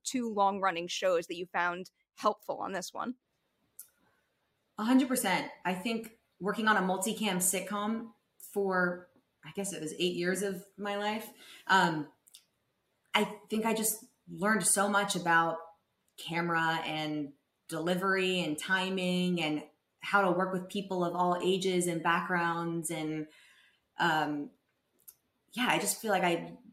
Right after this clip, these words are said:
Speaker 2: learned how to communicate on a set at a young age. And I kind of thrived on it and, and loved, and loved being there. So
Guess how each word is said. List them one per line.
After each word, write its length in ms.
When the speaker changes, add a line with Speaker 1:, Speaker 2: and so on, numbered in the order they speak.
Speaker 2:
learned 280
how 120
to 280
communicate 560
on 140
a 40
set 440
at 120
a 80
young 220
age. 440
And 320
I 120
kind 240
of 80
thrived 340
on 140
it 140
and, 280
and 200
loved, 360
and 160
loved 260
being 240
there. 260
So 460